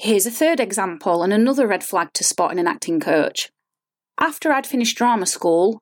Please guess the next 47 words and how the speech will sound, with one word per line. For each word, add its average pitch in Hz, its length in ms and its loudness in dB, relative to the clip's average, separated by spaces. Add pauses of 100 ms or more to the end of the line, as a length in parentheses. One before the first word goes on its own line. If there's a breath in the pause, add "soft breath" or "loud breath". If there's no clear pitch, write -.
and 196 140 0
I 202 80 0
was 202 120 -2
carrying 214 360 -2
around 190 240 0
this 185 260 -2 (100)
belief 190 460 0
that - 140 0
I 175 80 0
was 175 120 -4
fucking 190 320 -4
shit 185 520 0
because 190 260 -4
that 165 180 -4
director 180 460 -2
had - 80 -4
told 214 220 0
me 175 80 0
that, 160 320 0 (260)
I 233 80 0
went 208 220 -4
to 214 80 -4
some 202 180 0
other 185 140 0
acting 190 340 -2
classes. - 580 -2 (640)
And, 190 540 0 (800 soft breath)
oh, - 440 -6
the, 190 120 -2 (680)
well, 170 280 2
he 190 120 0
was 175 140 -2
called 170 240 0
an 165 80 -2
acting 151 320 -2
tutor. 151 520 0 (280)
That's - 160 -2
what 131 80 2
he 156 40 0
called 160 200 0
himself, 151 300 0
an 180 60 -2
acting 156 280 -2
tutor. 156 560 -2 (200)
I 247 280 0
saw 208 440 0
him 143 260 -6